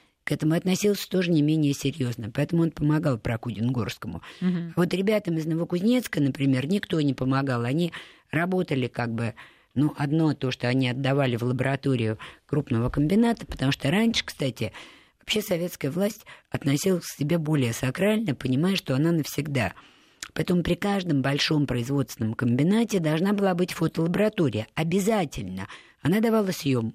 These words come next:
Speaker 1: плёнку, бумагу, тёмную комнату. И вот эти ребята,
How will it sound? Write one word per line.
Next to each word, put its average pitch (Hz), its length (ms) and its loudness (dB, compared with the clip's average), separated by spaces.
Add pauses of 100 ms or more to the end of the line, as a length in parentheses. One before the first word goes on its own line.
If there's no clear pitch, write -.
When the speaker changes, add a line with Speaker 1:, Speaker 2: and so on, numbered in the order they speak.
(120)
Speaker 1:
плёнку, 147 480 0
бумагу, 151 800 0
тёмную 175 480 2
комнату. 131 640 0 (680)
И 165 100 2
вот 190 240 0
эти 208 260 0
ребята, 185 720 0